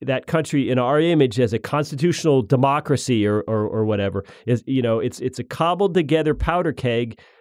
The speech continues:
of s-, of s-, Sunni and Shia, and somehow Saddam Hussein has been doing it. He's a bad guy, but, uh, y-, you know, i-, if that argument could have been made coherently to the American people, um,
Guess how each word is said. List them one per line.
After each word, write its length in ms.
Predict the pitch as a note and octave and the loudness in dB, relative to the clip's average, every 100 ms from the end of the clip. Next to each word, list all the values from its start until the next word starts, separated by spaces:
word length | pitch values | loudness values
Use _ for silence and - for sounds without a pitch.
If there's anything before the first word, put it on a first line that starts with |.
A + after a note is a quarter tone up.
| _ | _
of 260 | A#2+ A#2+ F#2+ | -2 -2 -2
s-, 220 | F#2 - - | -10 -6 -2
of 180 | A#2 | -2
s-, 220 | G2+ - - - | -4 -10 -14 -14
Sunni 540 | - - - E3+ F3+ F3 | -12 -6 2 4 6 4
and 100 | C#3+ | 2
Shia, 460 | - E3+ D3+ D#3+ | 2 2 4 4
and 120 | C#3+ A#2+ | 2 2
somehow 500 | E3+ F#3 F3+ F3 D#3+ | 2 2 2 0 -2
Saddam 340 | D3+ D3+ D3+ | 0 0 0
Hussein 380 | D3+ - E3 D#3 | 0 2 2 2
has 100 | A#2+ | 2
been 160 | C#3 | 2
doing 240 | C#3 D#3+ D#3+ | 4 4 4
it. 80 | C3 | 2
He's 180 | B2 | 0
a 40 | A2+ | -2
bad 320 | C3+ D3+ D3+ | 0 -2 -2
guy, 400 | D3+ D3 D3 C#3+ | -2 -2 -2 -4
but, 480 | A#2 B2+ A#2+ A2+ - _ _ _ _ _ _ | -2 -2 0 -2 -6 _ _ _ _ _ _
uh, 300 | - A#2 G#2+ G2+ - | -4 -2 -2 -4 -8
y-, 140 | - B2 | -10 -6
you 120 | B2+ C3 | -2 0
know, 200 | A2+ G#2 _ - | 0 -2 _ -6
i-, 140 | B2 - - | -6 -6 -4
if 220 | C3 - | -4 0
that 240 | D#3+ A#3 | -2 0
argument 560 | E3 G3 F3+ E3+ C#3 A#2+ | 0 0 0 0 0 0
could 180 | - D3+ | 0 0
have 140 | B2 | 2
been 180 | C3 B2 | 2 2
made 300 | C#3+ E3 C3+ | 2 0 -2
coherently 640 | C3 A2 C#3+ A3 B2 A#2 | -2 0 0 0 0 -2
to 140 | G#2 A#2 | -2 -6
the 100 | A2+ | -4
American 400 | A#2 B2 B2 G#2 | -2 -2 -2 -6
people, 540 | - G3+ - F#2 - _ _ _ _ _ | -4 -6 -2 -4 -4 _ _ _ _ _
um, 480 | G#2 G2 G2 F#2+ | -12 -8 -8 -8